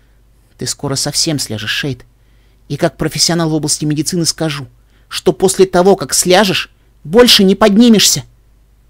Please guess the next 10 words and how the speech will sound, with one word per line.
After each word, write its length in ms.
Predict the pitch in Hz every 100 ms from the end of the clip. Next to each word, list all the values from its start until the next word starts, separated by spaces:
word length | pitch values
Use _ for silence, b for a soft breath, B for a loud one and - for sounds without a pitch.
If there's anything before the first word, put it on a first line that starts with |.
| _ _ _ _
«Ты 220 | - 196
не 160 | 190 196
по 160 | 208 226
теме 320 | - 240 147
говоришь». 580 | 123 151 175 - - - _ _ _ _ _ _ _ _ _ _ _
Белая 440 | 110 156 254 240
фигура 420 | 220 - 180 220 226
сокрушённо 600 | - 196 165 - 202 202
покачала 520 | - - 151 - 151
головой. 480 | 147 147 143 117